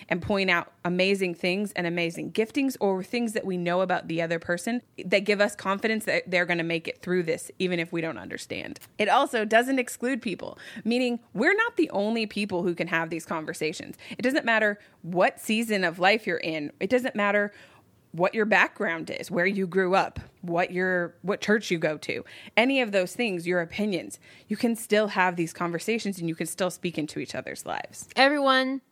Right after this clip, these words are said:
Speaker 2: can come together and talk about it. You don't have to agree. You don't have to be exactly the same. We've all walked some of these feelings. And, I mean, that's part of the big question of this non-exclusive podcast is, can we actually come together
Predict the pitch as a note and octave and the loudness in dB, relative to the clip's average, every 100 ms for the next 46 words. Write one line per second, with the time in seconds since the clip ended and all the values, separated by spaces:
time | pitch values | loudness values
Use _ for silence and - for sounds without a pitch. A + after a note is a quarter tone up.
0 | _ A#3 A3 A3+ G#3+ G3 G3+ G3 G3 G3 | _ -4 0 0 0 2 2 4 2 0
1 | _ _ _ _ - A#3+ A3 C#4 A#3 G#3 | _ _ _ _ 0 4 4 4 4 4
2 | E3+ D#3+ - _ - G3+ A3 A3 B3 G3 | 2 0 -12 _ -4 2 2 2 0 2
3 | G#3+ G#3 G3+ F#3 G3 G3 G3+ F#3+ F#3+ F#3 | 2 2 -2 -2 -6 0 0 4 2 2
4 | F#3 F3+ F#3 F3 F3+ F#3 - G3+ F#3+ F#3+ | -2 -2 -2 0 -2 0 4 4 4 2
5 | F#3 _ _ _ _ G3+ F#3+ F3+ - F#3+ | -2 _ _ _ _ 2 2 2 -4 -4
6 | F3 F3 - F#3 F3 E3+ F3 - - - | -4 -6 -4 -4 -4 -6 -10 -12 -18 -20
7 | - - - C4+ C4+ - - C4+ D4 C4 | -20 -20 2 2 2 4 6 6 4 4
8 | D#4+ - F4+ F#4 D4 A#3+ B3 G3 A3+ A3+ | 4 4 0 2 0 -2 -2 0 2 2
9 | - A3+ G3+ F#3+ G3+ F#3 F#3 G3 F#3 F#3 | 2 0 0 2 2 0 -4 -2 0 -2
10 | - - F#3+ F#3 F#3+ F3 - - - - | -8 -2 -2 0 0 0 -6 -18 -20 -20
11 | _ _ _ - A3 D#4 G3+ E3+ G3 - | _ _ _ 4 4 4 -2 -2 -6 -2
12 | G#3 G3+ G3+ F#3 - - _ - G#3+ B3 | 0 2 0 -4 -12 -20 _ 2 4 4
13 | D#4 D4 D4 C4+ G#3+ G3 - G3+ F3 F3 | 2 0 0 4 6 6 0 -4 -2 -4
14 | - G3 A3 C#4+ A3 F3+ F3 E3+ F3 | -2 -2 0 0 2 2 2 0 0